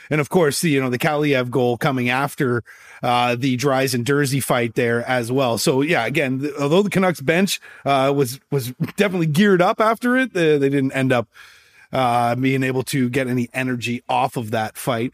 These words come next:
I thought Colin Delia was okay tonight. Um, you know,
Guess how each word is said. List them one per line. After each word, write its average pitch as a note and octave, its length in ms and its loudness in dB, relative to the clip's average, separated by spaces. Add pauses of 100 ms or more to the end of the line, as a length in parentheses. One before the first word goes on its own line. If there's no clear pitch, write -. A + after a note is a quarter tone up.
(120)
I - 20 -20
thought D4+ 140 0
Colin B3+ 260 2
Delia F#3 300 4
was E3 100 0
okay D#3+ 280 2
tonight. D#3+ 380 0 (120)
Um, C3+ 680 0
you E3 120 0
know, C3 160 -2